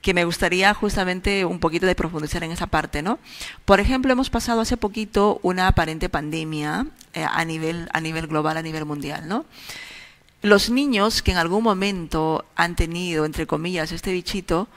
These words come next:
pues han tenido por horas o por un día, o simplemente ni lo han pasado, o simplemente ni lo han, ni lo han vivido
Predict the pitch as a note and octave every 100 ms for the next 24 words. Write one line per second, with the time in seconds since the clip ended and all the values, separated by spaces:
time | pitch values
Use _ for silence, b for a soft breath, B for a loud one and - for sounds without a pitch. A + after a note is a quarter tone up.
0 | B B - F#3 E3 - - E3+ D#3+ E3
1 | F#3+ G#3 D3 - - - - C3 D#3+ A#3
2 | D#3+ A#2 - - - - - - F#3 F3+
3 | E3 D#3+ F#3+ A#3 D3 B2+ - _ B B
4 | B B - G3 - A#3 A#3+ A#3+ B3 B3
5 | C4 - G#3 G#3+ A3 A#3 B3 A#3 - G3
6 | E3 D3+ - F#3 F#3 A#3 A#3 A3 A3+ A3
7 | A#3 A3 G3+ F#3+ F#3 G3 G3 G#3 G3+ -
8 | F#3+ F#3+ G3+ A3+ F#3+ G3+ G3 E3 D3